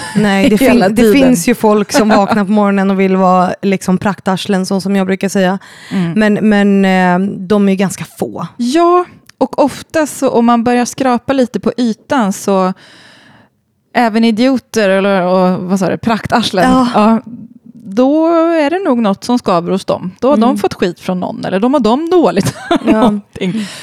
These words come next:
Speaker 2: Så ofta går det, liksom, finns det en anledning till det.
Speaker 1: Mm, mm.
Speaker 2: Jag vet inte, det kanske blir flummigt här nu, men
Speaker 1: Ja, det får, det får
Speaker 2: <laughs> Det
Speaker 1: vara
Speaker 2: får vara
Speaker 1: flum-,
Speaker 2: flummigt.
Speaker 1: det får vara flummigt. Vi sitter här hemma i min soffa och flummar loss lite.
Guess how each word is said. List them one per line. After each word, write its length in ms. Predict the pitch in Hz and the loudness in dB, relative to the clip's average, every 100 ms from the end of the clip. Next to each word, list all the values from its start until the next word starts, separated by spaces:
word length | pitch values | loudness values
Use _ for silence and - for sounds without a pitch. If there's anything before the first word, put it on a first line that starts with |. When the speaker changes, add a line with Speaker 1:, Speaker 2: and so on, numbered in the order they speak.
| - | -20
Speaker 2:
Så 340 | - 208 226 233 - | -8 0 2 2 2
ofta 560 | 285 - - - - | 0 -2 -10 -10 -4
går 400 | 277 240 269 294 | -2 2 2 2
det, 120 | 262 226 | 2 0
liksom, 680 | 208 - 202 196 196 196 190 _ - | -2 -4 -2 0 0 -4 -6 _ -10
finns 260 | - 233 | -2 -2
det 100 | - | 0
en 80 | 233 | 0
anledning 640 | 254 208 277 262 165 - | 0 2 0 0 -4 -10
till 140 | - - | -8 -4
det. 60 | 208 | -4
Speaker 1:
Mm, 220 | 202 190 - | -4 -8 -10
mm. 320 | 220 196 190 - _ - 226 202 175 _ _ _ | -6 -6 -8 -14 _ -10 -6 -6 -10 _ _ _
Speaker 2:
Jag 80 | 208 | -6
vet 80 | 185 | -4
inte, 40 | |
det 60 | 180 | -2
kanske 220 | - 180 | -4 -2
blir 80 | 180 | -2
flummigt 460 | - 240 185 220 214 | 0 0 4 2 2
här 140 | 180 | -2
nu, 80 | 180 | -2
men 220 | 196 202 - - | -2 -2 -4 -4
Speaker 1:
Ja, 140 | 262 320 | 2 4
det 180 | 220 | 4
får, 120 | 285 214 | 2 2
det 220 | 202 208 | 2 0
får 160 | - | 0
Speaker 2:
<laughs> 0 | |
Det 80 | 302 | 2
Speaker 1:
vara 100 | 285 | 2
Speaker 2:
får 140 | 262 269 | 2 2
vara 180 | 349 262 | 2 2
Speaker 1:
flum-, 40 | |
Speaker 2:
flummigt. 400 | 254 254 214 202 | 0 -2 -4 -4
Speaker 1:
det 80 | - | 0
får 140 | 254 269 | 0 2
vara 160 | 262 | 0
flummigt. 300 | 254 254 214 | 0 -2 -4
Vi 40 | 220 | -4
sitter 280 | 262 214 | -6 -2
här 120 | 262 220 | 0 2
hemma 300 | 220 208 208 | 2 2 2
i 40 | |
min 160 | 202 196 | 2 0
soffa 360 | 208 180 - | -2 -4 -4
och 80 | 202 | -4
flummar 340 | - 208 208 | 0 2 4
loss 260 | 196 262 - | 2 -2 -2
lite. 340 | 226 185 - | -2 -2 -4